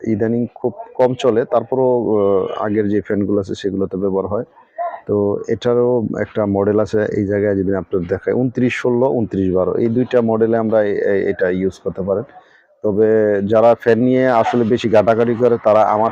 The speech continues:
থেকে আরও ভালো বলতে পারবে। আর, উম, মোটর, এম, তারপরে এটা দেখেন পাওয়ার সাপ্লাই, এটা বারো ভোল্টের টু অ্যাম্পিয়ার পাওয়ার সাপ্লাই। তো এই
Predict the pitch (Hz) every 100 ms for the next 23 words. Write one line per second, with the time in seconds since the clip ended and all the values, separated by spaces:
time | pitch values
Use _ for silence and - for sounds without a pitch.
0 | - 110 113 104 98 107 98 101 110 101
1 | 90 113 - - - _ _ _ _ _
2 | 98 98 95 98 98 - 123 98 101 117
3 | 113 123 147 147 143 135 - 127 120 117
4 | 117 120 113 131 131 135 123 123 127 117
5 | 113 113 107 117 117 107 101 95 110 113
6 | 117 117 - _ 131 139 139 117 120 104
7 | 98 104 98 - 101 123 147 - - -
8 | - _ 113 110 113 117 - - 131 143